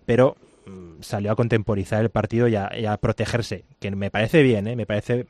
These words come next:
una actitud que se puede elogiar. ¿Cuál es el problema de esta actitud? Pues que en la jornada veintiocho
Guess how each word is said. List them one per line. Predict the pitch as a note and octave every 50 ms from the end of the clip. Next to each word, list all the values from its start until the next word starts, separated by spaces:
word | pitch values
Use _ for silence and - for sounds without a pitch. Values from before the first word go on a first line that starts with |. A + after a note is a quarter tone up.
| _ -
una | G#2 A2+ A2+ A2+ A2 A2
actitud | G#2 - - G#2+ - A#2+ B2+ C3+ - - _ _ - - - - - - _ _ _ _
que | - G#2
se | G#2 G#2+
puede | - B2+ A#2+
elogiar. | G#2+ - - B2 A2 -
¿Cuál | B2+ B2+
es | A#2
el | C#3 B2+
problema | - C#3 C#3 C#3 C#3
de | B2+
esta | - C3
actitud? | - C#3 B2 - C3+ A2+ - _ _ _ _ _ _ _ _ _
Pues | - G2 -
que | - G#2+
en | G2+
la | G2 F#2+
jornada | - A2 A2 A2+ A#2 A#2+
veintiocho | B2 B2 A#2+ B2+ A#2+ A#2+ B2 - - C3 C#3+ -